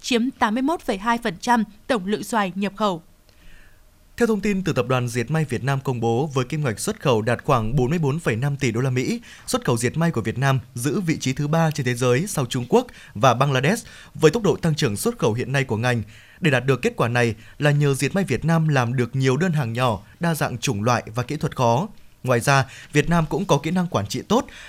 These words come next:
Speaker 2: và là xu thế trong bối cảnh thị trường còn khó khăn. Cùng đó, năng suất lao động trên đầu người tốt đã giúp bù lại phần nào yếu tố về giá bán, khiến khách hàng vẫn tin tưởng ở dệt may Việt Nam.
Speaker 1: Chuyển sang những thông tin khác,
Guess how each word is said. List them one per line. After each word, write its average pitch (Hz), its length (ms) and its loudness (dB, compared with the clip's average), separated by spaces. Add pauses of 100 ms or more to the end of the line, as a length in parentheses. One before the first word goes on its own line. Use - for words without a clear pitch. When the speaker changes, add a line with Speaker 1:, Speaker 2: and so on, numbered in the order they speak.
Speaker 2:
và 143 140 4
là 135 140 4
xu 196 220 0
thế 165 300 2
trong 185 160 0
bối 147 160 0
cảnh 110 160 0
thị 120 160 -4
trường 113 200 0
còn 113 140 -2
khó 117 140 -2
khăn. 143 260 2 (420)
Cùng 139 160 4
đó, 127 380 4
năng 131 200 0
suất 208 260 -2
lao 135 100 2
động 113 260 0
trên 190 180 0
đầu 123 120 0
người 110 220 0
tốt 226 260 0 (240)
đã 143 160 4
giúp 254 200 -2
bù 139 140 2
lại 120 180 2
phần 127 180 0
nào 123 100 2
yếu 127 140 0
tố 143 380 2
về 123 120 2
giá 127 200 0
bán, 131 280 2 (260)
khiến 143 220 2
khách 247 200 -4
hàng 120 220 0
vẫn 120 240 -4
tin 196 200 -2
tưởng 135 280 0
ở 123 140 -4
dệt 110 240 -6
may 131 120 -2
Việt 101 160 -8
Nam. 113 160 -4 (640)
Speaker 1:
Chuyển 262 180 0
sang 277 300 0
những 240 260 2
thông 247 200 -2
tin 226 160 -2
khác, 320 260 0